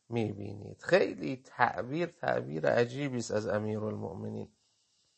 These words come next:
این که حضرت در هر جایگاهی تلاش می‌کردن به اصحاب و اطرافیانشون توجه و تذکر بدن، دوستانشون رو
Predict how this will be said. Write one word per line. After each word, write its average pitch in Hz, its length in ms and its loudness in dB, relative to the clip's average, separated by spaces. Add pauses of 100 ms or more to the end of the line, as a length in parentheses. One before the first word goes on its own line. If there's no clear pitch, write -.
(140)
این 147 120 -2
که 143 140 4
حضرت 127 480 6 (440)
در 120 200 10
هر 135 260 12
جایگاهی 127 1120 6
تلاش 127 560 2
می‌کردن 113 640 -2
به 110 140 -8
اصحاب 127 500 2
و 123 40 2
اطرافیانشون 113 1160 0 (440)
توجه 117 800 4
و 120 80 2
تذکر 117 840 2
بدن، 113 460 0 (560)
دوستانشون 123 1000 4
رو 120 260 4